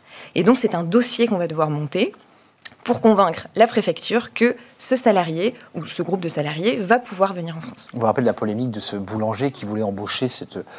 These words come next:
Speaker 2: ce, cet apprenti qui, qui d'ailleurs, euh, lui rendait parfaitement service professionnellement et qui, euh, était passible d'une expulsion. Je crois qu'il était malien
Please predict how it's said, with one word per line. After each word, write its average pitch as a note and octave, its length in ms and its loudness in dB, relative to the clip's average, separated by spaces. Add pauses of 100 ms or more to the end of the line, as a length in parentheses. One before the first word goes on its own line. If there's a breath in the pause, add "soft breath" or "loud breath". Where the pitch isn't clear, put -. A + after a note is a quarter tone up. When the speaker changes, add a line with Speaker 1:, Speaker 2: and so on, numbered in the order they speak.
(240 loud breath)
Speaker 2:
ce, - 220 -6
cet - 220 0
apprenti - 580 -2
qui, G#2+ 200 -4
qui - 180 -6
d'ailleurs, G2+ 300 2
euh, F#2 220 0
lui F#2+ 160 -2
rendait G#2 300 -2
parfaitement G#2 420 -2
service A2 360 -2
professionnellement G#2 720 0
et A#2+ 100 -2
qui, C3+ 320 -2
euh, G2+ 80 4 (400 loud breath)
était B2 220 0
passible B2+ 380 -2
d'une A#2+ 180 0
expulsion. C3+ 540 -2
Je D#3+ 80 -6
crois G#2+ 100 -14
qu'il G#2 80 -4
était G2+ 160 -6
malien G#2+ 500 2